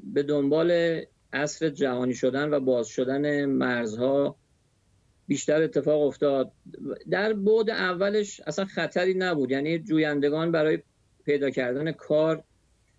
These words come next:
به کشورهای پیشرفته و اون کشورهای پیشرفته هم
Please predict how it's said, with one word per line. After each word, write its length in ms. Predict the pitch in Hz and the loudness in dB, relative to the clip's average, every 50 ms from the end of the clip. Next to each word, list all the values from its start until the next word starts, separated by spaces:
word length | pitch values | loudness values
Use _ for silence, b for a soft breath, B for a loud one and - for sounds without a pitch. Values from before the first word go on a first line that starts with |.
| _ _ _ | _ _ _
به 100 | - 151 | -2 -2
کشورهای 580 | 143 - 156 131 - - - 143 139 143 151 156 | 0 0 -2 -2 -2 -2 -2 0 2 2 0 0
پیشرفته 920 | - 160 143 - 147 143 135 135 - - 151 156 156 160 156 147 143 143 - _ _ _ _ - | 0 -2 -4 -2 -2 -2 -2 -2 -2 -2 0 0 2 2 2 0 -2 -4 -8 _ _ _ _ -12
و 140 | 135 139 160 | -4 -2 -2
اون 300 | 165 175 - - 220 214 | 0 0 -2 -2 -2 0
کشورهای 360 | 208 214 202 208 196 208 214 | 0 0 0 2 0 0 0
پیشرفته 480 | - 190 185 190 185 175 165 - 190 | -4 -6 -4 -2 -2 -2 -2 -2 -2
هم 180 | 190 202 214 208 | -2 -2 -2 -4